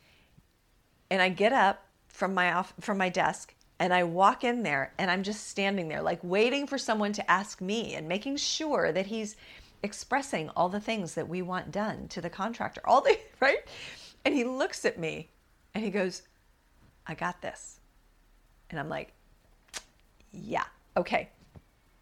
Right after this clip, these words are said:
point made." Look, this is especially for ladies. If you ask your partner to do something, if you ask them to take the lead, you have to let them do it.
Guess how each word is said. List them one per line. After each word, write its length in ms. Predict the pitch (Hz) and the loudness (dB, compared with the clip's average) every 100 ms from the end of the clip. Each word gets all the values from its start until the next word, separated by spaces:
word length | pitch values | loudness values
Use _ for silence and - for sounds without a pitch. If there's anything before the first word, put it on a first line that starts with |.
| - | -6
point 240 | 202 190 | -2 -2
made." 240 | 160 - - _ _ _ _ _ _ _ _ _ _ | -4 -10 -12 _ _ _ _ _ _ _ _ _ _
Look, 300 | 160 165 - _ _ _ _ _ - _ | -2 -2 -4 _ _ _ _ _ -20 _
this 140 | 170 | -10
is 120 | 165 170 | -8 -8
especially 640 | 165 - 165 160 190 196 | -10 0 2 2 0 -2
for 160 | - | -2
ladies. 540 | 160 156 143 117 - - _ - - - - - - - - _ _ _ _ _ _ _ _ _ 185 | 0 -2 -2 -10 -12 -16 _ -20 -20 -20 -20 -20 -20 -20 -20 _ _ _ _ _ _ _ _ _ -4
If 120 | 185 | 2
you 380 | 214 269 320 - _ - | 4 4 0 -4 _ 4
ask 320 | 180 240 - | 4 2 -4
your 100 | 247 | -4
partner 420 | - 214 170 175 - | -2 -2 -2 -6 -6
to 120 | 170 | -6
do 220 | 151 156 | -4 -4
something, 460 | 147 127 - 143 - | -2 -6 -6 -12 -12
if 120 | - | -10
you 120 | 165 - | -10 2
ask 300 | 165 185 - | 4 4 0
them 180 | 185 190 | -4 -4
to 120 | - | -4
take 320 | 165 - 156 - | -6 -6 -8 -6
the 100 | 147 | -6
lead, 440 | 139 143 160 185 _ _ _ _ _ _ - | -4 -6 -6 -8 _ _ _ _ _ _ -8
you 120 | 175 | -6
have 340 | - 175 160 - | 0 0 0 0
to 100 | 165 | 0
let 320 | 151 - - | 0 0 -2
them 200 | 151 151 | -6 -4
do 220 | 147 135 | -6 -6
it. 140 | - | -8